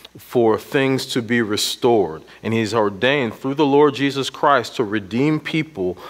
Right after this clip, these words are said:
back to himself and to, um, bring this people into a, a, a a new Eden where they will reign with him forever. So missions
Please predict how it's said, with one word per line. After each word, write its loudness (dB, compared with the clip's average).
back 0
to 2
himself 0
and 0
to, 0
um, -6
bring 0
this 2
people -4
into 0
a, -4
a, 0
a -2
a -2
new 2
Eden 0
where 0
they 2
will -2
reign -2
with -6
him -4
forever. -4
So 0
missions 0